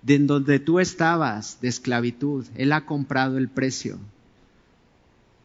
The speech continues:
Y algo que el proceso de santificación i-, implica, el ser apartados,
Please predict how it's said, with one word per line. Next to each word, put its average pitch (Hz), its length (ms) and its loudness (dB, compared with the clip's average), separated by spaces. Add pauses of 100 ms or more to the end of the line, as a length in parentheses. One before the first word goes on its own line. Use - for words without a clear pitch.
(380)
Y 151 200 8
algo 180 340 6
que 156 320 4
el 143 100 6
proceso 165 520 0
de 175 120 4
santificación 147 1000 -2
i-, 139 180 -4
implica, 127 760 -2
el 120 160 0
ser 160 180 2
apartados, 147 960 2